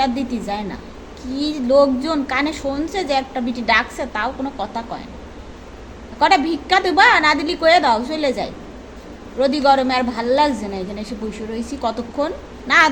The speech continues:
দিলি তো চলে যেতাম এত। কি খালা, রাগ করছেন খালা? বাসার মধ্যে একটু কাজ ছিল খালা, তাই দেরি হয়ে গেছে আসতে। এই নিন টাকাটা, নেন খালা, টাকাটা নেন,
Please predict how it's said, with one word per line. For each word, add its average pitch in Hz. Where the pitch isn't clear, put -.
দিলি 277
তো 285
চলে 269
যেতাম 240
এত। -
কি 302
খালা, 262
রাগ 285
করছেন 311
খালা? 269
বাসার 247
মধ্যে 254
একটু -
কাজ 277
ছিল 269
খালা, 220
তাই 240
দেরি 254
হয়ে 220
গেছে 208
আসতে। -
এই 285
নিন 202
টাকাটা, 233
নেন 196
খালা, 214
টাকাটা 277
নেন, 233